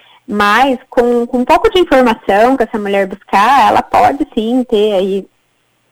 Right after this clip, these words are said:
é, uma assistência, é, um pouco mais respeitosa, mesmo sem ter que contratar toda uma equipe. Mas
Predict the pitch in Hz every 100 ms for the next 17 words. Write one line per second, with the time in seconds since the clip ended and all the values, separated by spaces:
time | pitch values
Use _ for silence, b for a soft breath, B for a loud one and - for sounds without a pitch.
0 | - 202 196 185 175 - 180 180 202 -
1 | 185 185 185 185 160 - b b b -
2 | 180 175 175 170 170 - - _ _ 208
3 | 226 226 214 202 190 180 - 170 - 175
4 | 202 226 202 202 240 269 - 254 247 247
5 | 247 - 220 226 208 196 196 196 - 196
6 | 226 240 233 254 302 185 165 160 208 294
7 | 294 381